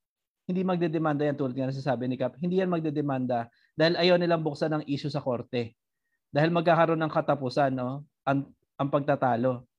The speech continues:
Dahil meron ng huwes na magdidesisyon. So, wag kayong mangamba. Ah, as long as,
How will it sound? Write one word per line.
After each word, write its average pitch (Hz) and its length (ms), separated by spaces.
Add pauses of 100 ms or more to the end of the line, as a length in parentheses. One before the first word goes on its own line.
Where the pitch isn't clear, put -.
(260)
Dahil 139 240
meron 151 260
ng 147 140
huwes 143 480 (360)
na 135 120
magdidesisyon. 123 880 (880)
So, 131 560 (400)
wag 151 160
kayong 180 240
mangamba. 131 560 (560)
Ah, 131 640
as 165 240
long 190 240
as, 151 320